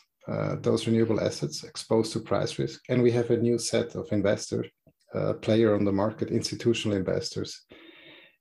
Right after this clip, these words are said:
And they are not utilities, are not from the trading space, are not aware of the E T R M solution, but somehow they need to cover the same thing.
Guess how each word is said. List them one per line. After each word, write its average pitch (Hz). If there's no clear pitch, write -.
And 117
they 127
are 113
not 127
utilities, 127
are 113
not 113
from 151
the 147
trading 117
space, 113
are 107
not 110
aware 110
of 107
the 95
E 120
T -
R 101
M 101
solution, 95
but 117
somehow 113
they 117
need 120
to 120
cover 113
the 107
same 104
thing. 117